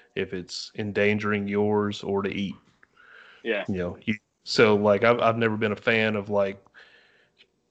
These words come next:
Speaker 1: you know, killing a bass just so you can hang it on the wall or, you know, killing an animal just to say you killed a big animal, you know.
Speaker 2: Yeah.
Speaker 1: For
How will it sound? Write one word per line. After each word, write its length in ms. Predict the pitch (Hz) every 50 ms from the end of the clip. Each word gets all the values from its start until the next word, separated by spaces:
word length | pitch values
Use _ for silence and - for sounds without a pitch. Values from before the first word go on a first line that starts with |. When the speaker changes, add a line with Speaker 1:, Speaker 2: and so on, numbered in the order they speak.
| _ _ _ _ -
Speaker 1:
you 100 | 131 110
know, 120 | 95 95
killing 400 | - - - - 139 123 120 117
a 40 | 113
bass 440 | 104 104 110 110 110 110 110 110 -
just 140 | 117 107 -
so 80 | -
you 60 | 110 104
can 40 | 101 101
hang 160 | 110 110 110
it 100 | 107 104
on 140 | 104 107 107
the 60 | 101
wall 680 | 95 98 101 101 104 104 104 104 107 107 107 107 107
or, 280 | 101 95 92 92 95 92 - - _ _ _ _ _ _ _ -
you 120 | - 101
know, 140 | 98 92 92 - _ _ _ _ _ -
killing 300 | - 123 113 110 107 104
an 60 | 98
animal 400 | 101 104 104 104 104 101 98 95 95
just 300 | 95 104 98 - - -
to 60 | -
say 200 | - - 113 104
you 220 | 104 104 101 98 101 - _ _ -
killed 420 | - 110 104 101 98 98 98 95 - - _ _ _
a 80 | - 104
big 240 | 104 107 101 98 101
animal, 560 | 98 98 98 98 98 101 98 98 95 - - -
you 80 | 123 110
know. 220 | 101 95 101 101
Speaker 2:
Yeah. 160 | 101 101 90 - - - - - - - _ -
Speaker 1:
For 100 | - 139